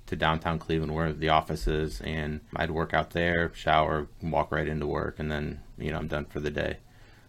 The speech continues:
So, um, I didn't use it too much. And then in twenty, you know, twenty twenty, March, my work sent me home to work remote, and all the gyms were closed. So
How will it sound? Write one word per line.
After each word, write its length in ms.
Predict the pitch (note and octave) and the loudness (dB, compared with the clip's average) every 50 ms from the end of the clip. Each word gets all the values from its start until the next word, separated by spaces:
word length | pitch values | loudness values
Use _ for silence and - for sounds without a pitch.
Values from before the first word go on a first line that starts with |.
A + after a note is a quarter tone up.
| - - | -20 -20
So, 460 | - - - F#2+ F#2 F#2 F#2 F#2 - - - - - | -8 -2 2 4 4 4 4 2 0 -2 -10 -8 -2
um, 180 | - G#2 G2 F#2+ | 0 2 4 4
I 60 | G2+ | 4
didn't 180 | G#2 A#2+ B2 A2 | 4 4 4 4
use 180 | G2+ G2+ F2 | 2 2 0
it 100 | E2+ D#2+ | 0 -2
too 160 | - - - E2 | -4 -2 -2 0
much. 420 | D2 C#2 - G1+ - - - - - | 0 0 -2 -4 -6 -10 -12 -10 -6
And 180 | - D#2+ F2 | -4 -2 0
then 580 | F2 F2 F2+ F2+ F2+ F2 E2+ E2+ E2 E2 D#2+ D#2+ - - - - - - | 2 2 2 2 2 2 2 2 2 0 -2 -4 -8 -18 -20 -20 -16 -8
in 380 | - E2+ F2 E2+ E2 E2 E2 D#2+ - | -4 -2 -2 0 0 0 -2 -2 -6
twenty, 920 | - - - - F2+ F2+ F2 F2+ F2 F2 F2 F2 E2+ E2+ D#2+ E2 D#2+ D#2 - - - - - - - - | -12 -12 -6 -2 0 0 2 2 2 2 2 2 2 2 2 0 0 -2 -4 -10 -20 -20 -20 -20 -14 -10
you 100 | - - | -8 -8
know, 100 | - - - | -8 -8 -10
twenty 260 | - - D#2 D#2 D#2 | -8 -4 -4 -2 -2
twenty, 380 | - - F#2+ F#2+ F#2 E2+ E2 D#2+ | -2 -2 -2 0 0 2 0 0
March, 540 | E2 E2+ F2 F#2 F2+ E2 D#2+ - - - - - - - | 2 4 4 6 4 4 2 -2 -8 -14 -16 -18 -12 -4
my 160 | - D2+ D2+ | 0 2 4
work 220 | D#2 D#2 D#2 D2 - | 4 4 2 0 -2
sent 180 | - D2+ D2 | -2 -2 0
me 60 | D2+ C#2+ | 0 0
home 400 | C#2+ E2+ E2 E2+ E2 E2 E2 D#2+ | 0 2 2 2 2 2 0 -2
to 380 | - - - D#2 D#2 D2+ D2 | -4 -4 -2 -2 0 0 -2
work 240 | D2 - - - - | -2 -4 -6 -4 -4
remote, 500 | D2 C2+ D2+ D#2+ F2 F#2 F#2+ F#2 - - - - - - - | -2 0 2 4 4 4 4 4 2 0 -4 -16 -12 -6 -4
and 420 | E2+ E2+ E2+ E2+ D#2+ D#2+ D#2 D2+ - | -2 0 0 0 0 0 0 -2 -2
all 100 | - D#2 | -2 -2
the 100 | D#2 E2 | -2 -2
gyms 280 | D2 F#2+ G#2 F#2+ E2 D2 | 0 0 0 0 0 -2
were 80 | D2+ | -6
closed. 340 | - - - D2 - D2+ - | -6 -4 -4 -4 -4 -6 -8
So 420 | - - - D#2+ D#2 D2+ D2+ D2+ | -8 -4 -2 0 0 0 -2 -2